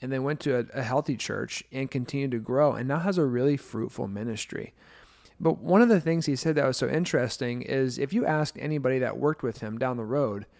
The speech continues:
they would say it's good to work with this leader. And, um, if you looked at his, his Friday night habits, if you looked at his credit card statements, you'd see absolutely nothing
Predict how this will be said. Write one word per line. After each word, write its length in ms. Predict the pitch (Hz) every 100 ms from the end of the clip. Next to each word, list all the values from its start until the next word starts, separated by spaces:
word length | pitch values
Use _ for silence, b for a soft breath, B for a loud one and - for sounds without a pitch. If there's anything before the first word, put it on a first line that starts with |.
| b b b
they 160 | 139 160
would 140 | 180
say 180 | - 170
it's 160 | 165 -
good 200 | 180 202
to 100 | 170
work 260 | 190 190
with 200 | 123 117
this 220 | - 104
leader. 400 | - 104 98 98 - _
And, 440 | - 135 131 131 123
um, 300 | 123 123 120
if 100 | -
you 80 | 135
looked 160 | 131
at 120 | 143
his, 240 | 127 120 - _ _
his 320 | 131 127 117
Friday 340 | - 123 131 135
night 240 | 135 135
habits, 500 | - 120 131 160 -
if 140 | 135 131
you 60 |
looked 240 | 131 135 135
at 140 | 120
his 420 | 123 120 117 - b b b b -
credit 240 | 151 160
card 240 | - 147 135
statements, 600 | - 123 127 151 175 -
you'd 220 | 156 156
see 160 | - 147
absolutely 560 | - 151 151 - 170 151
nothing 640 | 139 135 131 147 147 147